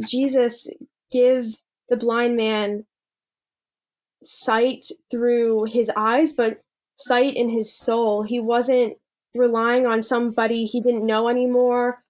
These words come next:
or someone that was, um,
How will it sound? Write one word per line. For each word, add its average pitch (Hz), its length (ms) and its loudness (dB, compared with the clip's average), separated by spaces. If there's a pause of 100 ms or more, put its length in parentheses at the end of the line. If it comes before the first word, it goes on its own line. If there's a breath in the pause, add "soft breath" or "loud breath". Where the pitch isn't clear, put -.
(100)
or 233 160 -2
someone 233 600 0
that 220 380 0 (360)
was, 220 540 -2
um, 202 360 -2